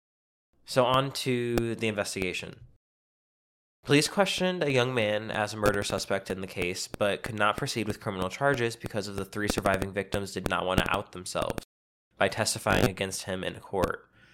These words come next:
Among the stabbing survivors were a well-known entertainer and a diplomat. And other podcasts also go into who those people are,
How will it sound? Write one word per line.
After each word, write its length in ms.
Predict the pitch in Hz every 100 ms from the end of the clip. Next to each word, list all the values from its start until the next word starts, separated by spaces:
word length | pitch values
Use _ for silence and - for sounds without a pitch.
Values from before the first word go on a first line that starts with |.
| - _ - -
Among 300 | 110 113 117
the 80 | 113
stabbing 380 | 120 107 110
survivors 540 | 107 107 98 98 104 104
were 160 | 101
a 60 | 95
well-known 380 | 98 95 95 95
entertainer 600 | 90 98 - 123 135 151
and 160 | 107 98
a 60 |
diplomat. 560 | 95 107 95 92 80 - - _ _ _ _ _ _
And 640 | - 113 107 101 95 87 - - _ -
other 200 | 110 117
podcasts 580 | 117 113 107 113 110 -
also 320 | 92 98 - 107
go 180 | 104
into 880 | 95 98 101 - 98 95 92 90 82 -
who 440 | - - 101 101 98 -
those 240 | - 196 -
people 340 | 127 139 131
are, 400 | 139 147 151